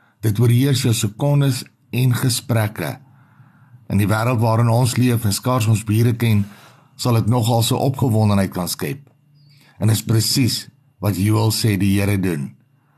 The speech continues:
Joël twee, maar nou sê die Here, "Kom met julle hele hart terug na my toe. Vas huil en treur, skeur julle harte, nie julle klere nie. Kom terug na die Here julle God toe. Hy is genadig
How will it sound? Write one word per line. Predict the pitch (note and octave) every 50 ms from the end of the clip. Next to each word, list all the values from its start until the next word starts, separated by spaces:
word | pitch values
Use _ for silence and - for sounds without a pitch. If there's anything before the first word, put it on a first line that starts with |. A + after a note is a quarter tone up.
| _ _ _ _ _
Joël | - G2 G2+ G2+ G2+ - -
twee, | A2+ A2+ A2+ G#2 F#2+ F2 - - - - - - _ _ _ _
maar | G2 A2+ A2+
nou | A2 A2 A#2+ C3
sê | A#2 - C#3+ C#3
die | C3 B2 A#2+ A#2+
Here, | A2+ A2 G2+ G2+ G2+ - - _ _ _ _ _
"Kom | - G3+ G3
met | G3 F#3 -
julle | - E3+ D3+ D3 C#3+ C3 A#2 A2+ - -
hele | G2+ G#2 A2+ B2+ C#3+ D3 D3+
hart | C#3+ B2 A#2 G#2+ F#2 F2+ - - _ _ _ _ _ _ _
terug | - C3+ B2 A#2 A2+ -
na | A#2 A#2
my | A2 G2+ G2+ G2 G2
toe. | - - E2+ D2+ C#2+ - - _ _ _ _ _
Vas | - - D#3 F#3 F#3+ - -
huil | - F2+ G2 B2 D#3+ F3 E3+ D3+ B2+ - - -
en | - D#3 D3 C#3 C#3+
treur, | - D3 D3 D3 B2 G2 D#2+ C#2 - - _ _ _ _ _ _ _ _ _
skeur | - - - - - - D#3+ D#3 C#3+
julle | C#3+ C#3+ C3+ C3+ B2
harte, | G#2 - F2+ A2+ A#2+ B2 A#2 - G2+ E2+ D2+ C2+ - - _ _ _ _ -
nie | F#2+ G#2+ A2
julle | A2 A#2+ A#2 A2+
klere | A2+ A#2 - A#2 A2+ A2 G#2+ G#2 G2 F#2+ E2+
nie. | D#2 C#2+ B1 - - _ _ _ _ _ _ _ _ _ _ _ _ _ -
Kom | - G#2+ G2 -
terug | - B2+ B2+ A#2 -
na | B2 A#2 A2+
die | A2 G#2+ G#2+
Here | A2 A2 A#2+
julle | A#2 A2+ A2 A2
God | G#2+ - - A2+ A2 G2+ - -
toe. | E2 D#2 C#2 C2 - _ _ _ _ _ _ -
Hy | D#2+ F#2+
is | G2 G2 G2 -
genadig | - G#2+ F#2 F2+ F#2 G2+ G#2 A#2 C3 C#3+ C#3+ D3 -